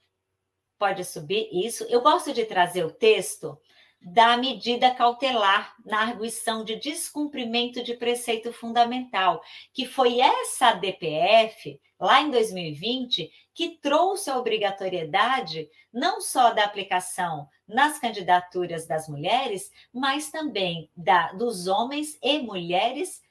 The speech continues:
negros. Então, o volume de recursos destinados a candidaturas de pessoas negras deve ser calculado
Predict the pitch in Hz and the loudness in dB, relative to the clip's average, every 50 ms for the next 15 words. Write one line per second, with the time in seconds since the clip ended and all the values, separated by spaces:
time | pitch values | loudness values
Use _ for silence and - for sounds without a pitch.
0 | _ - 185 190 220 254 262 - 185 156 143 147 147 - - - _ _ _ _ | _ -10 -4 0 0 0 0 0 -4 -6 -6 -8 -10 -12 -16 -20 _ _ _ _
1 | _ _ _ _ _ _ - 190 185 - - 202 202 196 - - 214 185 170 208 | _ _ _ _ _ _ -12 -10 -6 -2 -2 -2 -2 -2 -6 -6 -6 -4 -4 -2
2 | 202 196 190 190 190 190 220 269 302 349 359 359 392 415 427 415 _ _ _ _ | -2 -2 0 0 -2 0 0 -2 -2 -2 -2 -4 -4 -4 -8 -10 _ _ _ _
3 | _ _ - 170 165 208 220 214 196 220 208 - - - 180 160 160 160 - - | _ _ -16 -10 -4 -4 -2 -2 -2 -2 -4 -4 -4 -4 -2 -2 -2 -4 -6 -8
4 | - - 254 254 - - - _ _ _ _ _ _ _ - 151 185 185 - - | -10 -10 -10 -10 -10 -12 -14 _ _ _ _ _ _ _ -4 -2 -2 -2 -2 -4
5 | - 180 175 196 226 269 294 285 294 254 262 240 240 233 233 214 190 202 185 185 | -6 -2 2 4 4 4 4 2 0 2 4 4 2 2 -2 -8 -6 -2 2 4
6 | 180 180 - - 180 165 170 165 156 160 160 - 165 151 - - 156 151 147 143 | 4 4 2 0 -4 -4 -4 -6 -6 -8 -10 -8 -8 -8 -8 -8 -6 -6 -6 -6
7 | 139 - - 165 180 202 202 170 170 160 139 135 131 - - - - _ _ _ | -6 -8 -6 -4 -4 -2 -2 -4 -6 -6 -8 -8 -10 -12 -16 -18 -20 _ _ _
8 | _ _ _ _ - 139 170 170 170 170 165 - - 190 185 - - 196 180 180 | _ _ _ _ -8 -4 -4 -4 -4 -6 -8 -6 -6 -6 -6 -2 2 4 4 4
9 | 185 - - - 160 147 135 131 135 147 151 160 190 196 | 2 -2 -6 -4 -2 -2 -2 -2 -4 -4 -4 -6 -10 -12